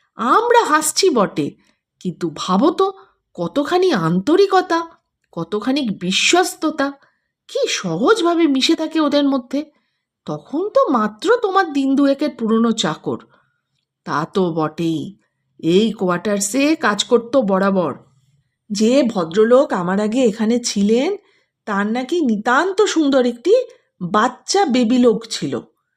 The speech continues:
সেটিকে স্মরণ করে বসে বসে চোখের জল ফেলছিল। আমার সঙ্গে বেবি লোকের কোনো চিহ্ন না দেখে মনক্ষুণ্ণ হয়ে বলল, "দিল নেহি লাগতা।" বললাম,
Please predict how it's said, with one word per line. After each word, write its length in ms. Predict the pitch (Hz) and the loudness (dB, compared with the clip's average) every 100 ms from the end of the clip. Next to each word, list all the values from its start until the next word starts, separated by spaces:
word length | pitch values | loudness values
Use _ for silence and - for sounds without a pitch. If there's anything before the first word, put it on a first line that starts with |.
| _ _ | _ _
সেটিকে 500 | _ - 359 523 508 453 | _ -2 -2 0 0 2
স্মরণ 380 | 277 233 226 | 2 2 2
করে 220 | 233 214 208 | 2 2 2
বসে 280 | 190 190 | 0 0
বসে 320 | 190 190 - 277 | -2 -2 -2 -2
চোখের 400 | 220 - 233 190 | -4 -2 -2 -2
জল 300 | 165 208 247 | 0 0 0
ফেলছিল। 540 | 185 156 - 147 143 - _ _ _ _ _ _ | -4 -4 -8 -10 -12 -14 _ _ _ _ _ _
আমার 300 | 190 175 160 | -4 -4 -4
সঙ্গে 440 | - 196 208 254 | -2 0 0 0
বেবি 320 | 226 190 185 | 2 0 0
লোকের 320 | 208 208 269 277 | -2 0 -2 -4
কোনো 460 | - 254 277 403 | -6 -2 0 0
চিহ্ন 380 | 415 381 359 370 | 2 0 2 0
না 200 | 339 294 | 2 0
দেখে 420 | 262 262 311 415 494 - _ _ - | 0 -2 -2 -4 -6 -16 _ _ -8
মনক্ষুণ্ণ 800 | 226 269 339 370 - 480 494 381 | -4 -4 -6 -8 -2 2 2 2
হয়ে 160 | 311 | 2
বলল, 460 | 247 214 202 214 - - _ _ _ _ 285 440 | 2 2 4 2 0 -4 _ _ _ _ -14 -4
"দিল 340 | 494 415 294 | 0 2 0
নেহি 440 | 247 294 359 311 | -2 0 0 0
লাগতা।" 640 | 196 196 214 - 233 208 180 _ _ _ _ _ _ - | 2 0 0 -4 -4 -4 -8 _ _ _ _ _ _ -6
বললাম, 460 | 202 233 247 285 | 0 0 2 0